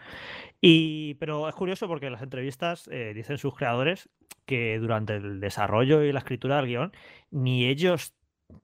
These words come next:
tenían muy claro cuál tenía que ser el final. Eh, estaba dividido el equipo, hay gente que opinaba que, que Ellie debería matar a Abby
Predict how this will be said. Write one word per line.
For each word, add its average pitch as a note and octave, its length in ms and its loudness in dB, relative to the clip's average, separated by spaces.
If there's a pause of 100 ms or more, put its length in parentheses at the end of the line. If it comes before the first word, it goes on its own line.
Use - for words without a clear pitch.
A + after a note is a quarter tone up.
tenían D#3 400 2
muy D#3 180 4
claro D3+ 300 4
cuál C#3 120 2
tenía D3 200 -2
que C#3 60 -2
ser C3 120 -6
el B2+ 80 -4
final. D#3+ 400 -6
Eh, B2 500 -2
estaba D3 320 4
dividido D3+ 400 2
el D3 80 2
equipo, D#3 380 -2
hay C#3 240 0
gente C#3 220 -4
que C3 60 -2
opinaba B2+ 480 2
que, A#2 420 -2 (400)
que B2+ 220 4
Ellie D#3 160 4
debería C3 340 2
matar C3 260 0
a A#2+ 160 4
Abby D3 300 2